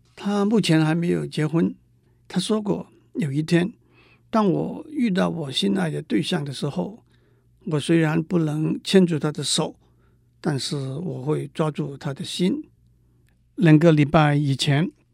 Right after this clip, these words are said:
我在台北参加中央大学陈优华教授的新书发表会。他的新书的名字是《一百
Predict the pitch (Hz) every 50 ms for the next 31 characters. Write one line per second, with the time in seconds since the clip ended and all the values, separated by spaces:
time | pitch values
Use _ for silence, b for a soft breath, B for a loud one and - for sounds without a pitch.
0 | _ _ _ _ _ _ - 180 165 - 196 190 175 151 - 165 185 190 180 180
1 | 156 147 135 - - 170 175 160 175 160 160 165 180 - - - _ - - 185
2 | 185 180 175 170 170 175 175 196 175 131 - - 180 139 143 165 302 - _ _
3 | _ _ _ _ _ - - 175 180 185 196 196 175 151 143 143 147 151 170 170
4 | - 185 160 131 - - 156 143 139 - 147 135 127 120 - - 160 151 143 -
5 | - 151 147 143 147 139 - - 147 156 165 160 139 - - 226 214 190 - _
6 | _ _ _ _ _ _ _ _ _ _ _ - - 170 160 143 - - 190 180
7 | 165 - - 165 160 160 151 139 135 139 147 170 180 185 156 120 - - 175 165
8 | 165 165 - _ _ _ _ _ - 185 175 165 - 147 139 151 180